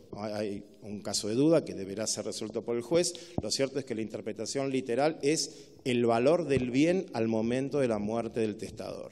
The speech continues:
es decir, lo que vale el bien, incluidas las mejoras. Ahora, el hecho de transformar un legado de cosa cierta en un legado de cantidad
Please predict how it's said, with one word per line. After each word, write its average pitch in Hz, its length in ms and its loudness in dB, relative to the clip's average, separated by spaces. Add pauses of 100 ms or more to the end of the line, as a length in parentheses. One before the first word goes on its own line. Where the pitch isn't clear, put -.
es 107 160 -4
decir, 143 500 2
lo 113 200 -2
que 107 120 0
vale 139 240 4
el 135 140 2
bien, 180 320 4
incluidas 117 540 -2
las 92 120 -8
mejoras. - 540 -14 (760)
Ahora, 165 460 6 (100)
el 170 160 4
hecho 240 240 4
de 185 80 6
transformar 135 800 -2
un 165 220 2
legado 156 300 6
de 131 160 2
cosa 143 260 -2
cierta 98 460 -4
en 117 80 -4
un 135 120 -4
legado 127 320 2
de 120 100 2
cantidad 107 480 -2